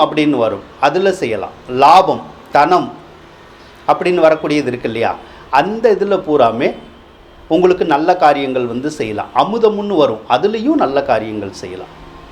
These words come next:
கௌரி பஞ்சாங்கம் பார்க்க தெரியாதவங்க இந்த மாதிரி பார்த்து பழகுங்க. பார்த்து பழகிட்டு பின்னாடி நீங்க எந்த ஒரு நல்ல காரியம் செய்யற போதும் இந்த நல்ல நேரத்தை அறிஞ்சு நீங்க செய்யுங்க. கண்டிப்பா வந்து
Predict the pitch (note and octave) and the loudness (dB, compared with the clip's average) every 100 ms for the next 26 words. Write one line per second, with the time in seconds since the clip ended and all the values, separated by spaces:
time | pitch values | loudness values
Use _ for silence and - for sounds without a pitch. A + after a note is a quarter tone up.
0 | - - - - - - - - - - | -20 -20 -20 -20 -20 -20 -20 -20 -20 -20
1 | - E3+ - - - - - - - G#3+ | -20 -20 -20 -20 -20 -20 -20 -20 -20 -20
2 | - - - - - - - C3+ D#3+ A3 | -20 -20 -20 -20 -20 -20 -6 2 4 4
3 | A3 F#3+ F#3 E3 D#3 D3+ D#3+ F#3 E3+ D3+ | 0 0 0 0 2 2 2 0 -2 0
4 | C#3+ B2 A#2+ A#2+ F#3+ - C3+ C3 D#3 E3+ | 2 2 -2 -4 -4 -6 -6 0 2 0
5 | F3 D3+ D3 C3+ - A#2+ B2 A2 F#2+ - | 2 2 2 -2 -2 0 0 -4 -10 -16
6 | - - - D3+ E3 F3+ D#3+ C#3+ D3 C#3 | -20 -16 2 4 4 0 0 0 0 -2
7 | - G3 - D#3 F3 F3+ F#3+ F3+ D#3+ D3 | -2 -4 -4 -2 2 2 2 -2 -2 0
8 | C3 D#3+ G#3 G3 E3+ D#3 D3 C#3 D#3+ D3+ | -2 2 4 4 2 -2 -4 0 2 2
9 | C#3 C3 B2 A2+ A2 G#2+ C#3+ - - - | 2 -2 -8 -6 -4 -4 -6 -8 -16 -20
10 | - - - - - - - - F3+ F3 | -20 -20 -20 -20 -20 -20 -14 -4 2 4
11 | D#3 D#3+ G#3 F#3+ E3+ D#3+ D#3 C3+ B2+ E3 | 4 2 2 2 2 2 2 2 2 0
12 | G#3+ A3 G3+ E3 D3+ D3 D3 D3+ F#3 F#3 | -2 -4 -2 2 0 0 0 2 0 0
13 | D3+ D#3 F#3 G3 F#3+ D3 D#3+ | -2 -2 -4 0 2 2 0